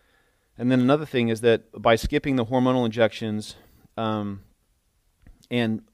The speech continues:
only having one egg retrieved, it's gonna drastically reduce the,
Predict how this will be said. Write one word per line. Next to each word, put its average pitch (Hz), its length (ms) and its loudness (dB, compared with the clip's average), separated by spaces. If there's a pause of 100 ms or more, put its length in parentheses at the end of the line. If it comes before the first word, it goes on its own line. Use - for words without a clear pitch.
(100)
only 131 220 2
having 113 260 0
one 113 160 0
egg 117 140 -2
retrieved, 107 640 -6 (340)
it's 113 120 -12
gonna 120 140 -4
drastically 113 500 2
reduce 104 420 -8
the, 101 320 -2